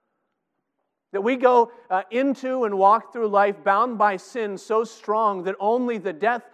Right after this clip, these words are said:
and resurrection of the Son of God can set us free. We know these things.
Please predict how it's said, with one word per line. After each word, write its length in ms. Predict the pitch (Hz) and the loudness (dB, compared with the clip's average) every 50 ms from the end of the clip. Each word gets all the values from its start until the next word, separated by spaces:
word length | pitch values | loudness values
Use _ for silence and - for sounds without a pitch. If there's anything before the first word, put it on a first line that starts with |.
| _ _ _ | _ _ _
and 160 | - 208 202 196 | -10 -4 0 2
resurrection 640 | 208 214 180 196 185 202 240 247 - - 254 220 | 2 2 2 2 4 4 4 4 2 -2 -8 -8
of 100 | 202 175 | -6 -8
the 80 | 165 180 | -8 -10
Son 300 | - - - 233 226 226 | -10 -6 -4 -4 -4 -4
of 140 | 202 165 156 | -6 -6 -2
God 320 | 185 196 208 226 220 185 | -2 0 0 -2 -4 -8
can 160 | - 202 185 | -10 -12 -12
set 200 | - - 214 190 | -6 -4 -4 -4
us 220 | 208 190 190 - - | -4 -6 -8 -14 -18
free. 300 | _ 214 240 233 220 196 | _ -10 -8 -8 -6 -6
We 180 | 180 196 196 | -8 -8 -8
know 360 | 190 190 190 208 226 247 269 247 | -8 -4 -2 0 2 2 0 0
these 340 | 196 190 165 143 131 - | -2 -6 -6 -6 -8 -12
things. 520 | - _ 170 156 139 131 127 127 117 - | -14 _ -10 -8 -8 -10 -12 -16 -18 -20